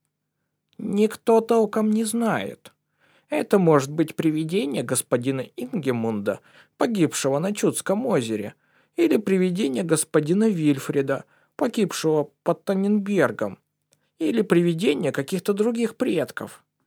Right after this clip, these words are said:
Стиерхорны всегда были очень воинственными и гордыми, как дьяволы. Говорят,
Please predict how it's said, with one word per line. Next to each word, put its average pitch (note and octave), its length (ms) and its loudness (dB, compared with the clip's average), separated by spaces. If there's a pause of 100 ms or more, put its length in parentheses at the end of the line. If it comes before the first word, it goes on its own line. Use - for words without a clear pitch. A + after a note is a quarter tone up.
(400)
Стиерхорны D3 960 2
всегда G#3+ 400 4
были A#2 200 2
очень A2 280 0
воинственными C3 920 -2
и G#3 60 0
гордыми, C3 680 2 (220)
как A3 240 0
дьяволы. A2 840 2 (580)
Говорят, A#2 680 0